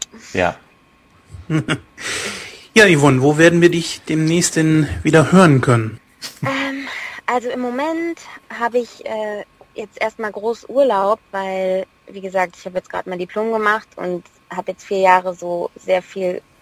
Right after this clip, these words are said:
Speaker 3: äh, gesprochen und synchroni-, äh, und, und studiert und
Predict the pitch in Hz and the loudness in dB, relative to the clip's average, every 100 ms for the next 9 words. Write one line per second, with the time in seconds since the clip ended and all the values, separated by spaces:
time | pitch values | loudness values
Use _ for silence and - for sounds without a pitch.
0 | _ _ _ - 98 98 101 - 220 - | _ _ _ -10 -6 -6 -6 -8 -12 -4
1 | - 226 240 240 226 - 208 220 214 - | 2 2 2 -10 -10 -6 -4 -4 -6 -6
2 | 220 214 220 220 214 - 190 185 208 214 | -6 -4 -6 -6 -8 -2 0 0 -2 -6
3 | - 208 202 - - 226 202 220 233 - | -8 -10 -10 -14 -10 -10 -2 0 0 -4
4 | 185 190 | -8 -8